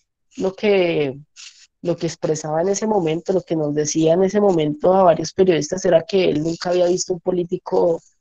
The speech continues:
tan cerquita de él. Entonces, que por eso estaba llorando el, el señor. Eh, ven que la fotografía está, el señor está enfocado y la parte de atrás de él está totalmente borrosa.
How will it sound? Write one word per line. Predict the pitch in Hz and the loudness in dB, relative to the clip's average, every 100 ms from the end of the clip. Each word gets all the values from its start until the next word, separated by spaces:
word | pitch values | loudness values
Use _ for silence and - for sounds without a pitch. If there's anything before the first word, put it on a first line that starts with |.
| _ _ _ _ - | _ _ _ _ 0
tan | 180 | 2
cerquita | 160 170 - 165 165 | 4 2 2 4 6
de | 214 | 8
él. | 202 - _ _ _ - - | 6 2 _ _ _ -20 -20
Entonces, | - 190 - | -2 -2 2
que | 240 | 2
por | 240 185 | 4 4
eso | 165 | 2
estaba | 185 208 202 | 0 4 6
llorando | 208 180 156 151 | 6 4 2 0
el, | 165 190 | -2 -4
el | 180 | -8
señor. | - 160 147 - _ _ _ _ _ | -8 -8 -8 -14 _ _ _ _ _
Eh, | 147 143 135 131 156 _ _ _ _ _ _ _ _ _ _ _ - | -10 -8 -8 -10 -16 _ _ _ _ _ _ _ _ _ _ _ 2
ven | 196 262 | 4 4
que | 262 302 | 4 2
la | 302 | 4
fotografía | 294 262 226 196 190 208 | 6 6 6 4 4 4
está, | 220 - 233 233 233 233 233 226 _ _ _ _ | 2 4 6 6 6 2 -2 -6 _ _ _ _
el | 190 185 | -6 -2
señor | 190 175 | 0 0
está | 185 220 | -2 -4
enfocado | 214 233 233 240 302 - | -6 -8 -6 -2 -2 -4
y | 196 | -6
la | 180 | -6
parte | 170 156 - | -6 -6 0
de | 185 | 0
atrás | 202 170 156 | 0 -2 -4
de | 160 175 | 0 0
él | 220 | 0
está | 196 - 165 | -2 -2 -4
totalmente | 151 165 180 175 175 170 165 180 | -2 -2 2 2 4 0 0 2
borrosa. | 170 143 - - | 2 0 -6 -12